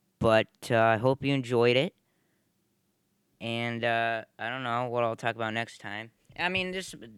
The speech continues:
keep in mind, though. Keep in mind, this is my first podcast ever in my life.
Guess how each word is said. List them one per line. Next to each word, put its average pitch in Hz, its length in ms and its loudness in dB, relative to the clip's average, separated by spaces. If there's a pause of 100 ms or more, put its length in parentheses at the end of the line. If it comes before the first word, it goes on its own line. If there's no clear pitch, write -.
(140)
keep 220 160 -2
in 190 80 0
mind, 131 280 0
though. 87 160 -14 (400)
Keep 160 160 -6
in 143 60 -4
mind, 120 260 -2 (240)
this 117 180 -6
is 151 140 -8
my 180 160 0
first 147 580 -4 (680)
podcast 127 680 -4 (800)
ever 117 400 -6
in 123 80 -8
my 123 200 -6
life. 117 580 -8